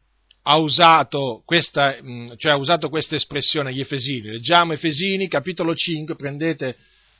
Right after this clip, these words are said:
lettera di Paolo agli Efesini, al capitolo cinque, al versetto, al versetto diciotto. Dice, dice Paolo: "Non vi inebriate di vino", cioè non vi, eh, ubriacate di vino,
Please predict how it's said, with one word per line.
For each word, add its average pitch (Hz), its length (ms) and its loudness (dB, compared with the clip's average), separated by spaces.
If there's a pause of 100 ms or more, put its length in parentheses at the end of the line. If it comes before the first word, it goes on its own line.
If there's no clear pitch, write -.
lettera 175 340 2
di 160 120 0
Paolo 165 260 4
agli 175 100 0
Efesini, 165 460 -2
al 135 100 -2
capitolo 180 480 0
cinque, 147 640 -2
al 139 140 -8
versetto, 151 800 0 (760)
al 147 100 -4
versetto 170 280 0
diciotto. 123 460 -8
Dice, 165 320 0
dice 185 260 0
Paolo: 85 340 -10 (240)
"Non 247 540 4
vi 220 140 6
inebriate 196 920 6
di 139 140 -4
vino", 92 680 -10 (260)
cioè 147 100 -8
non 175 140 -2
vi, 160 260 0
eh, 127 200 -8
ubriacate 131 680 -2
di 87 100 -18
vino, 73 300 -20